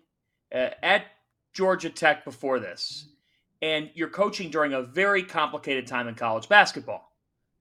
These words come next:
And we all are following the game daily, minute by minute, night by night, 'cause we all live it and love it. I wanna know from you, Josh Pastner, about the top, the number one topic that everybody wants to talk about in this sport right now, which is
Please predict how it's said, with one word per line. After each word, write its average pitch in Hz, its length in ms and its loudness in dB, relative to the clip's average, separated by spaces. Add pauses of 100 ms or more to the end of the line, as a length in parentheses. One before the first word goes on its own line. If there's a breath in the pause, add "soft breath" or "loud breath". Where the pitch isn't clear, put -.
And 127 220 -2
we 143 140 2
all 180 260 8
are 151 100 4
following 156 500 2
the 139 60 -4
game 135 500 -6
daily, 135 440 0
minute 143 280 -6
by 135 160 -2
minute, 139 280 -4
night 135 200 -2
by 131 140 0
night, 135 220 -4
'cause 127 140 -12
we 127 80 -2
all 131 260 4
live 143 180 2
it 143 160 -4
and 123 180 -6
love 117 200 -4
it. - 80 -20 (880)
I 170 100 4
wanna 226 240 2
know 196 140 6
from 180 240 -6
you, 175 180 -2
Josh 143 400 2
Pastner, 123 540 -2 (1000)
about 151 340 4
the 147 80 -8
top, 175 440 4 (340)
the 175 60 -4
number 185 260 2
one 175 220 0
topic 156 380 0
that 151 100 0
everybody 147 260 -4
wants 143 200 -4
to 123 80 -16
talk 139 240 -2
about 131 180 0
in 123 60 -6
this 127 160 -6
sport 139 320 -4
right 113 200 -6
now, 113 220 -10
which 123 220 -8
is 127 640 -4